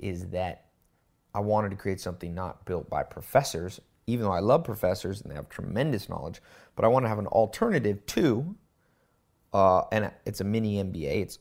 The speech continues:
it's obviously not a regular college degree. It's not accredited. You're not gonna get a certificate. If you need a certificate, uh, you have other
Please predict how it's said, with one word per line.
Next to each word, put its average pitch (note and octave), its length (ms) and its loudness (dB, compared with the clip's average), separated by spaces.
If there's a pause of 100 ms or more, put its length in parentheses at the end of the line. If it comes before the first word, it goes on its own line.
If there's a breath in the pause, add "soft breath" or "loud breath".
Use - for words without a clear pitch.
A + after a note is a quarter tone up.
(140)
it's - 120 -4
obviously G2 380 -2
not F#2 320 -6
a F#2 80 -4
regular F2 400 -4
college - 480 -8
degree. C#2+ 420 -8
It's - 180 -14 (140)
not - 100 -8
accredited. D2+ 560 -8
You're G#2 100 0
not G#2 140 2
gonna F#2 140 -4
get F2 160 -6
a B1 140 -12
certificate. - 600 -8
If - 120 -8
you A#2+ 80 0
need B2+ 160 0
a A2 60 0
certificate, B2+ 800 2 (360 loud breath)
uh, G#2+ 360 6 (200)
you A#2+ 180 4
have A2 180 6
other G2+ 360 2